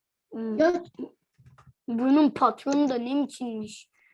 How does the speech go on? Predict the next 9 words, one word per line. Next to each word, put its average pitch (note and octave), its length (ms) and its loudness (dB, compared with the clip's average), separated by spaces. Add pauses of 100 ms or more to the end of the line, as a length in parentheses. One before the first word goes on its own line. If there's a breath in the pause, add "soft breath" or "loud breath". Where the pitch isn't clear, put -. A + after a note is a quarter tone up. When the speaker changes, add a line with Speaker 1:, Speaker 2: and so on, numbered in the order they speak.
Speaker 1:
Şimdi F4 340 6
burada D#4 240 6
birisiyle E4 440 6
kapışmayacağız, A#3+ 840 -4
değil D4 120 -2
mi? G#3 160 -6 (760)
Tamam, A3+ 260 0
güzel, A3+ 220 0
kapışmıyoruz. A3 1080 -2